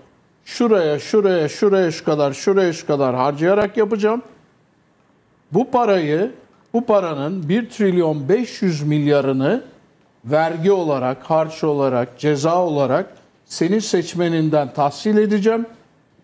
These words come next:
İki yüz elli milyar açığım olacak. Onu da borçlanarak kapatacağım. Buna onay veriyor musunuz seçmeniniz adına?" Bütçe görüşmesi budur. Başka bir şey değildir.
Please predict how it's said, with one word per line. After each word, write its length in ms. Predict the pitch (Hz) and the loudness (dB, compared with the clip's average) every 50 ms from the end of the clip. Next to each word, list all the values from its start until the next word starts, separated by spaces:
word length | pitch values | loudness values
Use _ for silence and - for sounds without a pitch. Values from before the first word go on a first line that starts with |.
| _ _ _ - | _ _ _ -8
İki 240 | 165 156 - - 208 | -8 -6 -2 2 2
yüz 200 | 208 190 170 190 | 2 4 4 2
elli 240 | 190 196 214 254 | 2 2 0 0
milyar 400 | 262 247 233 208 190 185 170 156 | 2 2 2 2 2 2 2 0
açığım 560 | 135 - - 151 151 156 - 196 202 214 226 220 | -2 -2 -2 -4 -4 -2 0 0 2 2 2 2
olacak. 500 | 220 220 214 202 180 220 240 240 233 - - - _ _ _ _ _ _ _ _ _ - | 2 2 2 2 2 0 0 0 -4 -10 -20 -20 _ _ _ _ _ _ _ _ _ 0
Onu 220 | 208 208 196 185 | 0 0 0 0
da 160 | 233 247 - | -2 0 2
borçlanarak 1120 | 202 202 208 202 202 - - 220 208 202 196 202 196 190 180 165 139 127 - - - - - | 2 2 0 0 -4 -4 -2 0 0 2 2 0 0 2 0 0 -2 -4 -8 -16 -20 -6 -2
kapatacağım. 640 | 156 151 151 156 151 151 139 135 117 135 127 110 107 - - - _ _ _ _ _ _ _ _ _ _ _ _ 147 | -2 -2 0 -2 -4 -2 -4 -4 -4 -2 -4 -4 -4 -8 -16 -20 _ _ _ _ _ _ _ _ _ _ _ _ 0
Buna 320 | 165 196 220 254 269 - | 0 2 2 2 0 0
onay 440 | - 208 196 202 214 240 247 226 196 | 0 -2 0 2 0 0 0 0 0
veriyor 360 | 185 180 196 220 247 240 220 | 2 2 2 2 2 2 2
musunuz 720 | 185 156 156 - - 147 131 131 113 - - - - - - | 0 -2 -4 -4 -4 -2 -2 -4 -6 -8 -10 -14 -14 -6 -2
seçmeniniz 680 | 165 160 156 160 - 160 165 170 170 175 175 156 147 | -2 -2 -2 -2 -4 -4 -2 -2 0 0 0 0 0
adına?" 360 | 143 131 107 104 101 113 107 - - _ _ _ _ _ _ _ - | 0 -2 -4 -6 -12 -14 -14 -16 -20 _ _ _ _ _ _ _ -4
Bütçe 280 | 156 180 - - 240 | -4 -2 0 0 0
görüşmesi 540 | 214 233 233 233 226 - 254 226 - 269 254 | 2 0 0 0 -2 -2 -4 -2 -2 -2 -2
budur. 280 | 302 302 - 185 123 113 | -2 0 -2 -2 0 -2
Başka 300 | 139 147 - - 180 170 | -2 -4 -2 -4 -4 -4
bir 60 | 175 | -2
şey 220 | - 202 202 190 | -2 -2 0 2
değildir. 440 | 220 262 262 226 190 135 117 113 | 2 2 2 0 -2 -4 -8 -10